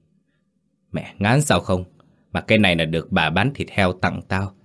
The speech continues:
tại tao hay giúp bà ấy khuân vác đồ. <laughs> Mẹ yên tâm,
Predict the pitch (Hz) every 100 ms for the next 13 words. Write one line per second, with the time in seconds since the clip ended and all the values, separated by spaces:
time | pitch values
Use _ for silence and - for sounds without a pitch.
0 | _ _ _ - 80 - 98 92 90 107
1 | 131 87 80 101 - 90 87 127 95 80
2 | 76 - _ _ _ - - - _ _
3 | _ _ 92 85 90 92 92 98